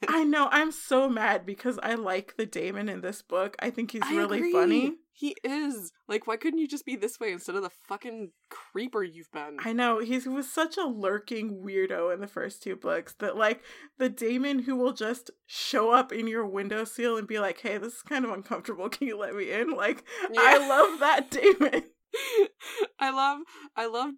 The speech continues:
Speaker 2: the Damon who is clearly, well, you know, fucking four centuries old and not here for your shit, but also very bored and alone. <laughs>
Speaker 1: Right? I do. I love that Damon's like,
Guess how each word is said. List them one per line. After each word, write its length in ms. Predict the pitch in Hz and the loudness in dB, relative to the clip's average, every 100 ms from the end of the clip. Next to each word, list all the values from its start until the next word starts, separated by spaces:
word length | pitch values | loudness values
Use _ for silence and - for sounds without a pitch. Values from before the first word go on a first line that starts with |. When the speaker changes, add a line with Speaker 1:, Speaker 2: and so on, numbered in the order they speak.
| - | -8
Speaker 2:
the 100 | 240 | -8
Damon 400 | 196 190 202 202 | -4 -4 -2 -4
who 180 | 202 185 | -4 -4
is 280 | 175 170 - | -4 -6 -8
clearly, 640 | - 180 180 175 170 165 | -8 -4 -4 -4 -2 -4
well, 120 | - 175 | -6 -8
you 100 | 151 | -8
know, 380 | 143 147 156 147 | -10 -12 -12 -10
fucking 680 | 180 170 165 160 160 156 - _ - _ _ | -10 -8 -10 -12 -14 -16 -16 _ -20 _ _
four 200 | 180 180 | -4 -4
centuries 560 | - 180 - 175 175 190 | -6 -8 -6 -4 -4 -4
old 480 | 185 160 160 160 - _ | -4 -2 -2 -4 -12 _
and 760 | 180 170 165 170 170 170 170 160 _ _ | -8 -8 -8 -8 -10 -12 -14 -18 _ _
not 320 | 196 196 214 | -4 -2 -2
here 200 | 247 254 | -2 -8
for 140 | 269 262 | -6 -6
your 180 | 269 277 | -4 -4
shit, 380 | - 262 226 | -4 -6 -6
but 100 | 214 - | -10 -4
also 380 | 175 214 196 | -4 -4 -6
very 320 | 208 180 180 160 | -6 -6 -6 -6
bored 320 | 151 160 190 | -4 -4 -4
and 80 | 214 | -6
alone. 440 | 156 156 160 220 339 | -6 -6 -2 0 0
<laughs> 40 | 311 147 - - - - 403 - - 494 - | 0 -2 -4 -16 -16 -4 6 8 10 10 12
Speaker 1:
Right? 140 | 659 508 - 554 - | 12 10 8 8 8
I 60 | - | 0
do. 220 | 320 320 453 - - - 719 554 - | -2 -2 -2 -6 -8 2 10 8 8
I 320 | 415 466 453 440 | 0 0 -2 -2
love 80 | |
that 160 | 381 302 | -2 -2
Damon's 360 | 277 302 311 294 | -8 -8 -8 -4
like, 300 | 262 269 | -2 -4